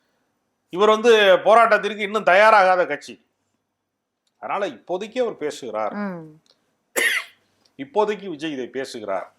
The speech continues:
Speaker 1: அதை தொடர்ந்து அவர் வலியுறுத்துவாரா?
Speaker 2: ம், ம்.
Speaker 1: இப்ப நீங்க சுதந்திரம் வேண்டும்னு ஒரே ஒரு நாள் மகாத்மா காந்தி அறிக்கை வெளியிட்டுட்டு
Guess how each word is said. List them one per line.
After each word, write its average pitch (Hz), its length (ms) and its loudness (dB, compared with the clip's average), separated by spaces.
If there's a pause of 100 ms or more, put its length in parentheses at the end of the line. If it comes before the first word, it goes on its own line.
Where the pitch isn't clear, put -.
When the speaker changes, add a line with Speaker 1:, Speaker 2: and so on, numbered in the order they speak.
(1600)
Speaker 1:
அதை 180 280 -2
தொடர்ந்து 302 520 4
அவர் 262 160 6
வலியுறுத்துவாரா? 196 680 2 (220)
Speaker 2:
ம், 202 100 -18
ம். 190 220 -16
Speaker 1:
இப்ப 170 220 -20
நீங்க 143 400 -2
சுதந்திரம் 180 600 -6
வேண்டும்னு 147 560 -8 (840)
ஒரே 165 280 0
ஒரு 165 200 2
நாள் 151 180 0
மகாத்மா 135 440 0
காந்தி 113 320 -6
அறிக்கை 135 340 -6
வெளியிட்டுட்டு 107 540 -12